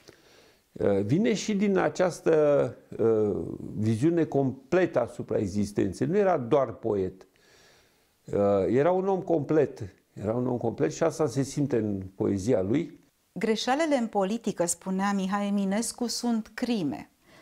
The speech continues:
Speaker 2: pentru că în urma lor suferă milioane de oameni nevinovați,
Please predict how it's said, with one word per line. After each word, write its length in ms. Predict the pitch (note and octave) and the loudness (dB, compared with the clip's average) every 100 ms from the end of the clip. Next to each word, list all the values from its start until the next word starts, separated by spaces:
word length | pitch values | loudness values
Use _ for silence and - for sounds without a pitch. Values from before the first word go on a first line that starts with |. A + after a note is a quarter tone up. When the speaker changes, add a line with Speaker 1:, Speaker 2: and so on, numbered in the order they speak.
| - | -2
Speaker 2:
pentru 320 | A3 G#3+ G#3 | 0 2 0
că 260 | G#3 G#3 F#3 | 0 0 0
în 160 | G3 G3 | -2 0
urma 420 | B3+ B3+ G#3+ F3+ | 2 2 2 0
lor 260 | F3+ E3+ G#3+ | 0 0 -4
suferă 760 | - - A#3 - B3 A3+ G#3 | -8 -8 -4 0 0 2 0
milioane 880 | G#3 G3+ G3 G3 A3 A#3+ G3+ D#3+ D#3+ _ | -2 -2 -2 0 0 0 -2 -4 -6 _
de 140 | - F3+ | -4 0
oameni 600 | F3 F#3+ F3+ D#3 E3+ - - - | 2 0 0 -2 -4 -8 -16 -4
nevinovați, 1200 | F#3+ F#3+ F3 F3+ E3+ D#3+ D#3+ D#3+ A#3+ - - | 0 0 0 -2 -2 -2 -2 0 0 -2 -4